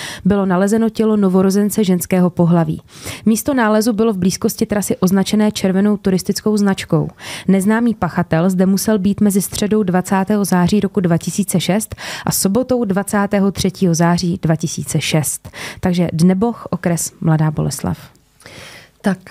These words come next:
Speaker 2: a já tady mám vraždu muže ve sklepním studiu. Jakub K. bydlel ve sklepním studiu domu v ulici Vencigova na Praze dvě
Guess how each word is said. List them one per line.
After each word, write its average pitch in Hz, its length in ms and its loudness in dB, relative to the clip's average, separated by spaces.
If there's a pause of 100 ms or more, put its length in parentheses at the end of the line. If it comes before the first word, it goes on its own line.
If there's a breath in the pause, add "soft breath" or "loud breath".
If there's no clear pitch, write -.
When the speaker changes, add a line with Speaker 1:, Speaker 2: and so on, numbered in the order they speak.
(120)
Speaker 2:
a 214 80 0
já 208 260 0
tady 247 300 -2
mám 202 420 0
vraždu 196 460 0
muže 240 280 2
ve 233 120 0
sklepním 262 560 -2
studiu. 156 720 -2 (100)
Jakub 185 420 -2
K. 180 380 0
bydlel 208 480 0
ve 226 100 0
sklepním 220 460 -2
studiu 208 400 0
domu 190 600 0 (400 soft breath)
v - 100 -12
ulici 214 340 2
Vencigova 208 600 -2
na 208 100 -4
Praze 202 360 -2
dvě 196 400 0